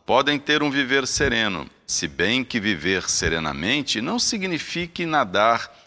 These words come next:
num mar de rosas, não ter problemas a enfrentar. Significa, sim, usar o acervo espiritual com sabedoria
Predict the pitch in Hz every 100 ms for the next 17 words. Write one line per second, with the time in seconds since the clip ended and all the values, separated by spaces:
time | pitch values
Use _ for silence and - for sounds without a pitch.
0 | - 117 107 107 107 110 104 76 90 101
1 | 78 76 - - - - 98 - - 107
2 | - - 101 78 107 160 160 139 135 120
3 | - 82 73 73 52 - _ _ _ _
4 | - 76 76 76 - 143 180 - - 147
5 | 151 - _ _ - 85 78 101 143 160
6 | 160 139 - 151 165 151 160 151 - 147
7 | 139 104 98 117 123 127 - 80 71 -
8 | - 127 147 151 156 151 156 101 73